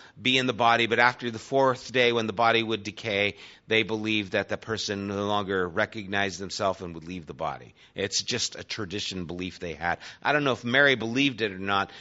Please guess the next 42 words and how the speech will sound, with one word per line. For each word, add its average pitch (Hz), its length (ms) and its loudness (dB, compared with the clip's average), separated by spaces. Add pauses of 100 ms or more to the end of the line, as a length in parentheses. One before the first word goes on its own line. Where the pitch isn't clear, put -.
(120)
but 139 100 2
it 135 80 2
was 127 200 -4
just 123 260 -6
something 107 380 -2
that 95 140 -4
they 92 260 -2 (800)
did. 135 340 4 (260)
And 110 140 -6
so 135 180 2
it 120 80 -2
wasn't 170 380 2
uncommon 147 560 0
for 135 180 0
a 120 60 0
person 135 380 -4
to 110 60 -6
show 127 280 4
respects 117 580 2 (260)
for 131 280 2
the 117 100 0
three 127 280 -2
days, 117 340 0
but 107 160 -6
because 135 400 -6
of 117 140 -6
the 95 80 -6
Sabbath, 151 640 2 (280)
because 123 460 0
of 107 400 0 (240)
the 90 420 0 (240)
Feast 147 320 0
of 139 80 2
Unleavened 135 460 4
Bread, 123 320 4
this 143 260 0
was 139 180 -6
the 107 80 -14
first 127 400 -6
day 117 160 -2
she 110 260 -10
could 110 420 -4